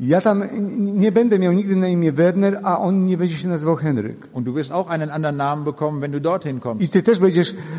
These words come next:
Speaker 1: miał inne imię, kiedy tam się znajdziesz.
Speaker 2: Und es wird ein sehr klangvoller Name sein in der Sprache des Himmels.
Speaker 1: I to będzie,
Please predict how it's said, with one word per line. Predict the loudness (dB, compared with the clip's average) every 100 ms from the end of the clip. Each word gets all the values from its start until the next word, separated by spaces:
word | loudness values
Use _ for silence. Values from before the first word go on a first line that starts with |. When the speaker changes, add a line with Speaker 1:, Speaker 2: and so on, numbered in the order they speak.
| -8 -2 2
Speaker 1:
miał | 4 4
inne | 4 4 4 4
imię, | 2 2
kiedy | 2 0
tam | 0 -2
się | -2
znajdziesz. | 0 0 -2 -8 -14 -10
Speaker 2:
Und | -8
es | -4
wird | -2
ein | 0
sehr | 0 0
klangvoller | 0 0 0 0 0 2
Name | 0 0 -2
sein | 0 0 0 -2
in |
der | -2 -2
Sprache | -2 -2 -2 -4
des | -6 -4
Himmels. | -4 -4 -8 -12 -20 _ _ _
Speaker 1:
I | -2
to | 0
będzie, | 2 2 2